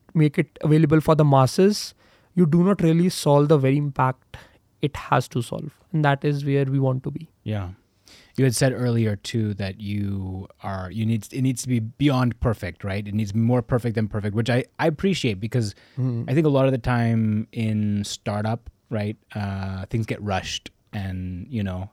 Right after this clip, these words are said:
Speaker 2: it's sort of like safety or ethics kind of take a back seat to innovation, you know, or like, uh, move
Speaker 1: Mm-hmm.
Speaker 2: fast, break things. But like <laughs> when you're dealing with he-, people, right,
Speaker 1: Mm-hmm.
Speaker 2: you don't wanna break things. Like that's basically your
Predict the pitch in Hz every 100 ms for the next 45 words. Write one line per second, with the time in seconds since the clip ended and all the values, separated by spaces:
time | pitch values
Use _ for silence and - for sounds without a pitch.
0 | - 101 - 107 98 101 95 - - -
1 | 135 127 - 123 113 110 95 - 120 -
2 | 120 113 - - - 117 - 113 113 107
3 | 110 - - 117 120 - - 110 107 104
4 | 98 - - _ _ _ 139 131 113 101
5 | 104 104 - 131 143 156 - 131 120 127
6 | 113 98 98 92 - - 95 90 87 85
7 | 95 101 104 131 95 98 - - 95 95
8 | 110 117 107 - 98 92 90 - - -
9 | _ - - _ 104 123 117 135 147 131
10 | 123 - _ - - - 156 - - 202
11 | 180 127 135 - - 135 127 120 123 139
12 | 135 123 110 123 127 - 104 104 117 95
13 | 95 104 98 - 110 104 98 - 107 101
14 | 98 98